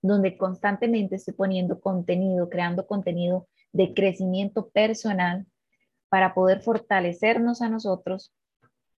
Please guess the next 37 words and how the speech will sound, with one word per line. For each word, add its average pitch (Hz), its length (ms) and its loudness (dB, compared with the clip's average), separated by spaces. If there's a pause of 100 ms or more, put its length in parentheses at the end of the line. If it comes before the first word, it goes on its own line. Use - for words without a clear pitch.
(360)
y 220 120 2
también 196 400 0
para 214 240 2
poder 196 320 4
tener 196 360 -4 (160)
relaciones 190 500 0
de 233 100 -2
pareja 196 520 -2 (320)
que 185 120 -10
sean 185 360 -2
sanas, 180 600 0
que 190 80 2
aporten 190 480 0
valor 185 320 4
a 185 80 2
nuestra 175 380 -2
vida 175 400 0 (240)
y 208 100 2
no 196 160 2
simplemente 180 1000 -2 (280)
tener 185 300 4
a 175 180 6
alguien 175 520 0
por 185 160 2
no 180 160 2
sentirnos 175 580 -4
solos 190 460 0 (280)
o 180 180 4
por 180 180 4
no 185 240 0
saber 175 440 0
qué 180 80 -12
hacer 175 260 -6
con 175 160 -4
nuestra 165 400 -4
propia 156 420 0
vida. 135 220 -10